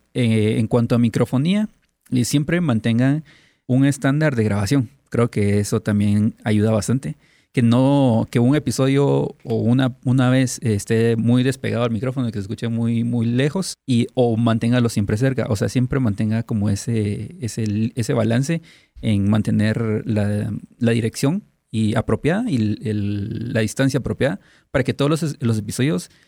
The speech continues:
siempre se escuchen, siempre estándar. O sea, el, el audio siempre va a ser estándar. Porque si una persona escucha un audio, y es creo que lo que ma-, uno de los retos que me puse como trascendencia financiera, que todos los audios,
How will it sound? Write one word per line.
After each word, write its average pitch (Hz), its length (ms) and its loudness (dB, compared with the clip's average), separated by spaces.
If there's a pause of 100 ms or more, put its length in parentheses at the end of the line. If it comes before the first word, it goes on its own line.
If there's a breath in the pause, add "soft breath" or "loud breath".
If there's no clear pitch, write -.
siempre 143 300 0
se 117 60 2
escuchen, 143 520 -4
siempre 127 260 -2
estándar. 131 560 -2
O 117 80 -4
sea, 110 140 -2
el, 110 160 -2
el 117 100 0
audio 120 200 2
siempre 127 200 -2
va 117 60 0
a - 20 -8
ser 123 140 0
estándar. 117 340 -2 (220 loud breath)
Porque 117 300 -2 (200)
si 127 220 -2
una 151 300 2
persona 123 300 -2
escucha 120 300 -4
un 135 280 2
audio, 110 380 0 (420 soft breath)
y 123 100 2
es 127 80 0
creo 156 180 0
que 165 80 -2
lo 131 180 2
que 107 260 -2
ma-, 117 340 2
uno 127 260 2
de 147 60 2
los 123 180 0
retos 127 560 -2
que 104 320 -2
me 101 180 -2
puse 117 260 -4
como 113 220 -2
trascendencia 107 320 -2
financiera, 127 360 0
que 123 100 -4
todos 123 240 -2
los 131 180 -2
audios, 156 460 0